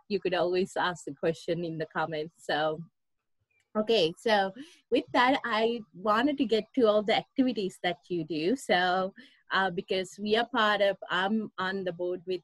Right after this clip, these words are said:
you on the, um, San Diego Lawyer Magazine, which is part of the, uh, our county, San Diego County Bar Association's, uh, publication. Um, but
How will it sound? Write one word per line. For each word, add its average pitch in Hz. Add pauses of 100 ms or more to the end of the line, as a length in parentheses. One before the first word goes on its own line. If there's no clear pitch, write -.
(120)
you 180
on 170 (160)
the, 170 (260)
um, 170
San 185
Diego 175
Lawyer 170
Magazine, 165
which 175
is 160
part 160
of 160 (100)
the, 160 (200)
uh, 139 (100)
our 160 (100)
county, 165
San 160
Diego 165
County 156
Bar 156
Association's, 156 (460)
uh, 156 (100)
publication. 160 (400)
Um, 170
but 160